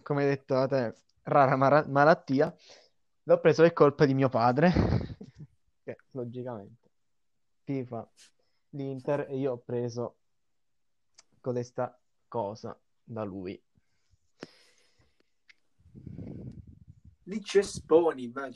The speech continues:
Speaker 2: mi, mi infiltro, anche se non sono in episodio, in puntata. Parlo un po' della tua squadra, dopodiché Riccardo andrà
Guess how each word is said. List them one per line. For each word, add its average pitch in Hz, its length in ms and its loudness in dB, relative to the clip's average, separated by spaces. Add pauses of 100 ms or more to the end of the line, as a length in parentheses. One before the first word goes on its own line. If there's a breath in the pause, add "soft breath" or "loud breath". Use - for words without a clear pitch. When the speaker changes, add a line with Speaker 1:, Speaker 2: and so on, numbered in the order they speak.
Speaker 2:
mi, 131 260 -6
mi 131 120 -6
infiltro, 131 580 -6
anche 120 180 -10
se 123 60 -4
non 120 160 -6
sono 123 180 -10
in 120 80 -10
episodio, - 600 -14
in 113 80 -20
puntata. 117 540 -20 (580 soft breath)
Parlo 202 300 6
un 156 80 -12
po' 180 140 8
della 147 200 0
tua 151 140 -6
squadra, 151 640 4
dopodiché 127 440 -14
Riccardo 123 540 -14
andrà 117 300 -12